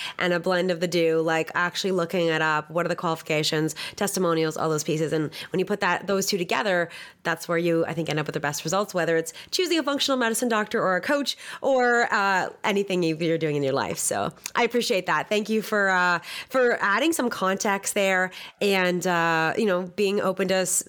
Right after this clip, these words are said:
to chatting about the gray space in between. So I love that. Uh, let's talk about health specifically. I know health matters a lot to you. Why?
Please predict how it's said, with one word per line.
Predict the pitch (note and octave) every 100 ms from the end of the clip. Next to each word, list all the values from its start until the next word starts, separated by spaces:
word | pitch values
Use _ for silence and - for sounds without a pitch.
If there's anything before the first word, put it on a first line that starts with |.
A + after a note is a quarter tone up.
| -
to | - F#3+
chatting | F3+ - F3 G3
about | G3+ G#3
the | A3
gray | F3 F#3+ C#4+
space | - F3 D#3+
in | F3
between. | E3 - -
So | - B2 G2+
I | -
love | F3+ G3
that. | G2+ - - - - - - -
Uh, | A#3+ A#3
let's | D4+ E4 -
talk | G4+
about | F#4 C#4 A#3+ -
health | - A3+ A3+ -
specifically. | - - E3+ - C3+ A#2+ - - -
I | A3 B3
know | C4+ A#3
health | F#3 G3 F#3+
matters | G3 F3 F3 E3+
a | -
lot | E3+ E3+ D#3+ D3 -
to | F#3+
you. | D3+ B2+ D#3 A#3 - - - - _ _ -
Why? | G3+ G#3 G#3+ D#3 B2+ C3+